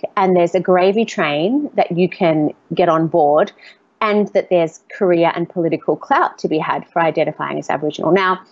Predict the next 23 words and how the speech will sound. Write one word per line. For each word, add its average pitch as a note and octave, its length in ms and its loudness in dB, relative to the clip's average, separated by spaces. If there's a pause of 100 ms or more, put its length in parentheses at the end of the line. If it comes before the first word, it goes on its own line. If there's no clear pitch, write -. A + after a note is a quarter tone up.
(420)
I C4+ 180 2
think B3 280 -2
there F3 200 4
are E3 40 0
many, E3 200 -4
many D#3 180 -4
people D#3 420 -2 (280)
who F3 240 4
probably D#3 460 -2 (200)
do A3 360 4
that. D3+ 380 -2 (360)
However, A#3 220 4
at - 100 2
the - 60 2
time, B3+ 360 0
I G3+ 80 2
was F#3+ 200 0
genuine G#3 800 2
in F3 180 4
my E3 160 4
seeking F3 640 0
and E3 140 0
exploring D#3 760 0